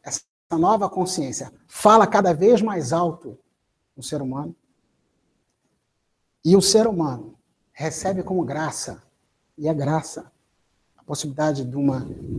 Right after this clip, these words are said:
suspensão do karma, a partir desse momento ele recebe, como não poderia, poderia ser diferente,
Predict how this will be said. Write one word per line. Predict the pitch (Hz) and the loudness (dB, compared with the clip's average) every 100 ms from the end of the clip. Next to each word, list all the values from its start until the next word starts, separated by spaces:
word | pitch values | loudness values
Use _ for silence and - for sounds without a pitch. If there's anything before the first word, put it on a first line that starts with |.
| - _ | -10 _
suspensão | - 190 190 - 127 - 135 127 | -4 0 0 0 0 0 0 0
do | |
karma, | 123 147 147 120 123 - _ _ _ _ _ _ | 2 2 2 0 -8 -14 _ _ _ _ _ _
a | - | -6
partir | 147 - 160 | -4 -2 -2
desse | 147 151 | -2 -2
momento | 139 127 139 139 | -2 0 -4 -6
ele | 139 | -4
recebe, | 135 127 139 139 143 151 | -2 0 2 4 4 0
como | - 147 143 | 0 4 4
não | 139 | 6
poderia, | 151 135 139 131 | 6 6 4 4
poderia | - 143 135 143 | 0 2 4 4
ser | 139 143 | 4 2
diferente, | 131 185 185 175 175 - - | 4 6 8 8 6 -2 -10